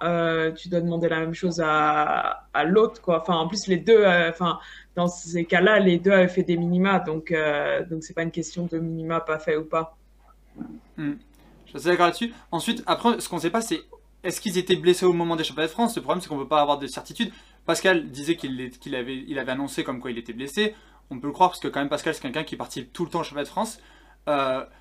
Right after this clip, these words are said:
Speaker 2: ensuite, on, on va donner les noms, hein, pour Pierre-Ambroise et pour, et pour Jimmy, on, on, c'est peut-être plus flou, mais après, tu peux jamais savoir s'ils étaient blessés. Peut-être qu'ils étaient, on sait que Pierre-Ambroise a été vu à l'insep,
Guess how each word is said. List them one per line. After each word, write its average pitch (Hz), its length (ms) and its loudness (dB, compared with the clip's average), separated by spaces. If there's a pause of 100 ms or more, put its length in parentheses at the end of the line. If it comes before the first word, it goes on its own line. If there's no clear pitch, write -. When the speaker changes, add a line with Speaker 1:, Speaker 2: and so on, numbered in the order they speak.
(160)
Speaker 2:
ensuite, 156 320 -4 (320)
on, 127 340 -8
on 127 80 -10
va 123 80 -4
donner 120 220 -6
les 143 80 -4
noms, 202 180 0
hein, 165 60 0
pour 127 140 -12
Pierre-Ambroise 147 580 0 (100)
et 151 120 -4
pour, 139 300 -4
et 147 120 -8
pour 151 180 -8
Jimmy, 165 340 -4 (360)
on, 143 220 -4
on, 147 240 -4 (320)
c'est - 280 -10 (200)
peut-être 175 200 -2
plus 165 160 -12
flou, 240 280 -4
mais 233 100 4
après, 196 400 0 (300)
tu - 100 -14
peux 131 100 -10
jamais 139 220 -4
savoir 165 240 0
s'ils 131 260 -8
étaient 131 160 -6
blessés. 139 340 -4
Peut-être - 180 -4
qu'ils 127 160 -10
étaient, 127 120 -10 (540)
on 135 140 -8
sait 190 160 2
que 165 180 2
Pierre-Ambroise 139 400 2
a 139 60 2
été 127 160 -4
vu 135 100 -4
à 127 40 -4
l'insep, 123 300 -6